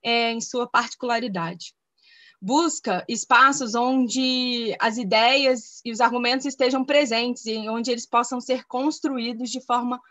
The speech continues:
compartilhada, assim como possam ser trabalhadas, exploradas nossas emoções, nossas sensibilidades, nossas frustrações.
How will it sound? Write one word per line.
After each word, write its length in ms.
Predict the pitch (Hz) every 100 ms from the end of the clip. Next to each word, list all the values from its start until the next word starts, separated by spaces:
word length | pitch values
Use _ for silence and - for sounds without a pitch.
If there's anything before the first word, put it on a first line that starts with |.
| _ _ _
compartilhada, 1040 | - 269 269 277 - 311 226 165 170 180 _ _ _ _ - -
assim 280 | 196 262
como 640 | 262 254 247 254 247 180 - _ _ _
possam 340 | 233 233 247
ser 680 | 233 - 240 226 208 190 170 190 _ _ _ _ _
trabalhadas, 840 | 220 220 220 214 214 233 240 202
exploradas 760 | 202 - 226 208 202 226 220 208
nossas 360 | 220 220 220 220
emoções, 800 | 233 240 - 254 254 254 247 -
nossas 400 | 208 202 - -
sensibilidades, 1000 | 220 214 196 214 - 214 220 202 226 - - - _
nossas 440 | 208 220 226 226 -
frustrações. 1080 | 254 285 - 285 294 - 175 - _ -